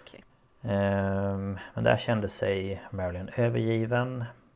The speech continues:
Speaker 2: Och, eh,
Speaker 1: Ja.
Speaker 2: Grace blev nittonhundratrettiosex Marilyns, eh, officiella då vårdnadshavare.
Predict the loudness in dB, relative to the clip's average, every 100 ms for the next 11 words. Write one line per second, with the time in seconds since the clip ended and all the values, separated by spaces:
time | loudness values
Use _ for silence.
0 | -20 -8 0 0 0 -8 0 4 4 2
1 | 4 4 4 -2 -10 -16 -8 -2 0 2
2 | -2 0 2 2 2 0 -2 -2 -4 -4
3 | -12 -6 -4 -2 -2 -4 -6 -10 -12 -6
4 | -6 -6 -8 -8 -8 -6 -4 -2 -2 -2
5 | -2 -2 -4 -6 -4 -2 0 -2 -2